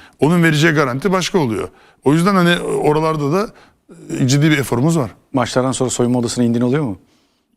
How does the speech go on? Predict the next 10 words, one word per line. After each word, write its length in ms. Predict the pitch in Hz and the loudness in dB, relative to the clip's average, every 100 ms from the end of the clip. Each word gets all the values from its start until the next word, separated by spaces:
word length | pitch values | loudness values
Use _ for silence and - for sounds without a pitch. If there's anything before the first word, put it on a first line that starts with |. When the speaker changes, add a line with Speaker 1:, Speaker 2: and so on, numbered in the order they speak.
| _ | _
Speaker 1:
Yok, 120 | 226 | 2
iyi 160 | 226 254 | 4 4
kutlamak 440 | - - 233 233 | 0 2 2 2
için 240 | 170 190 220 | 2 0 0
birkaç 300 | 196 190 - | 0 -4 -4
kere 160 | 101 | -6
yani. 220 | 110 98 104 | -4 -4 -2
Öyle, 340 | 147 147 151 - - _ - | 2 2 0 -4 -20 _ 0
yani 260 | 208 185 - - _ - | 0 0 -4 -18 _ -20
futbol, 560 | 131 - 208 254 262 | -2 0 2 2 2